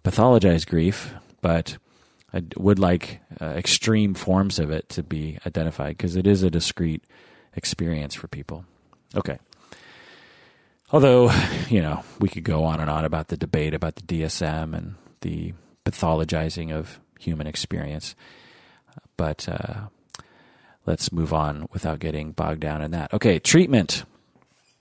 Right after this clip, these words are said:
Well, since it's not well understood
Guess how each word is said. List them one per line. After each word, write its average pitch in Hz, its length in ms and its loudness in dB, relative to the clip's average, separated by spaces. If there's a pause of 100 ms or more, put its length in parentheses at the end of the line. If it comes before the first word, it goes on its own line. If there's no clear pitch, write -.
(460)
Well, 120 420 6 (300)
since 127 240 4
it's - 140 2
not 160 160 8
well 156 180 8
understood 113 640 6